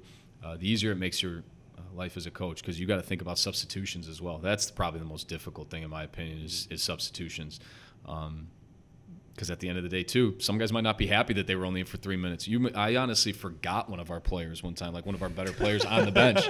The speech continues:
Speaker 2: <laughs>
Speaker 1: during one of our games. I'm surprised nobody caught it and, you know, uh,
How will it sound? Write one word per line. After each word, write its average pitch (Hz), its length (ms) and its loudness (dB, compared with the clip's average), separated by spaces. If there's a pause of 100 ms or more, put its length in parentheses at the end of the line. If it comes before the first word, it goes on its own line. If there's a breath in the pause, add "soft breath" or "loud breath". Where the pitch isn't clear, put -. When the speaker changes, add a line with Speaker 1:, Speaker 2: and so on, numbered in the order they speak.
(140)
Speaker 2:
<laughs> - 200 -2
Speaker 1:
during 135 240 8
one 135 120 6
of 127 120 4
our 120 120 4
games. 123 360 4
I'm 117 100 0
surprised 127 380 4
nobody 120 200 4
caught 123 300 10
it 113 120 8
and, 107 100 2
you 104 60 6
know, 98 280 2 (140)
uh, 87 240 -8